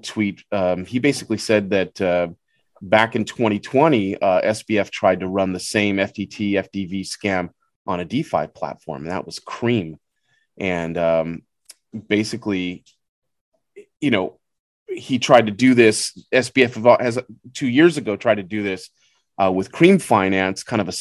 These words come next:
similar, caught, uh, by, uh, DeFi people who, who outed him publicly and just said, "Hey, you know, this is ridiculous." And, um, I'm trying to think of the fellow's name. I think it was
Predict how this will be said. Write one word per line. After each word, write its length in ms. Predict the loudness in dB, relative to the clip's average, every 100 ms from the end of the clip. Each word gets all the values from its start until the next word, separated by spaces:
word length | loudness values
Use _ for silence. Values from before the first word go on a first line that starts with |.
| 4
similar, 400 | 6 6 4 0 -8 _ _ _ _ _ _ _ _ _ _ _ _ -8 -4
caught, 400 | 0 4 4 0 -6 -20 _ _ _ -4
uh, 260 | 0 0
by, 720 | 0 0 2 4 4 2 0 -4 _ _ _ _ -6
uh, 140 | -6
DeFi 440 | -4 -4 2 2 2
people 560 | -2 -4 0 0 -2 _ _ _ _ -2
who, 340 | 0 0 -2 -8
who 140 | 2 8
outed 260 | 8 8
him 140 | 2 0
publicly 540 | 2 4 2 0 -4
and 100 | -4
just 180 | -6 -4
said, 160 | -2 6
"Hey, 320 | 6 6 0 _ _ _
you 60 | -6
know, 80 | -4
this 160 | -4 -4
is 160 | -8
ridiculous." 760 | -8 -2 -2 0 -2 -2 -6 -8 -2
And, 320 | 0 0 0
um, 240 | 2 2 -2
I'm 600 | -8 -20 _ _ _ -6
trying 180 | -2 -2
to 60 |
think 120 | -2
of 60 | -4
the 100 | -2 0
fellow's 240 | 2 2
name. 140 | 0
I 40 | -2
think 120 | -6
it 60 |
was 60 | -8